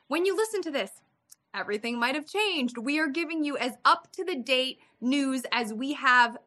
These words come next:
at our avail. So please remember that. Make sure to check your players, their statuses, move your benches, because things, I guarantee, will change between now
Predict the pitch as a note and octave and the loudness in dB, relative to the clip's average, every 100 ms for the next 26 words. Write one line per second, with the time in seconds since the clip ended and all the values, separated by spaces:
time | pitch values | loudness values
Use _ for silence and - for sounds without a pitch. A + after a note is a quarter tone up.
0 | - A3+ A3+ G#3+ A3 G#3+ A3+ F#3 A#3+ G3+ | 0 2 4 4 4 4 0 0 0 2
1 | D#3 - - C4 G#3+ - D4+ F4 F4+ F4+ | 0 -4 -4 -4 -4 -8 0 0 0 -2
2 | E4 D#4+ D4+ D4 B3 B3+ - - D#4+ D#4+ | -4 0 2 2 0 -6 -6 -8 -2 0
3 | E4 D#4+ - - - - A3 - G#3+ - | 0 -2 -6 -20 -20 -12 -10 -6 -8 -6
4 | G#3+ - E4 D4+ C#4 C4 B3 G#3+ G#3+ - | -8 -2 2 2 4 2 -2 -4 -8 -6
5 | - C4+ C#4 C#4+ - C#4+ A#3 B3 C4+ A3+ | 0 6 6 4 -2 -4 -2 -2 -2 -2
6 | A#3+ G#3 C4 D4 - D4+ C#4 C4 A#3+ - | -2 -2 -2 -4 -4 -2 0 -2 -4 -16
7 | - _ A#3+ C4 C4 - D4 D4+ D#4 C#4+ | -20 _ -8 -6 -6 -4 -2 0 -2 -4
8 | - _ - A#3+ G#3+ C#4+ C#4 C#4+ C4 C#4+ | -12 _ 0 2 2 0 0 0 -2 -4
9 | A#3 G#3 A#3+ B3 B3 E4+ D4+ A3+ A3+ A#3+ | -4 -4 0 0 -2 -6 -4 -4 -6 -10
10 | - B3 A3+ A#3 A3 A3+ C4 G4 | -6 -4 -2 2 4 4 4 0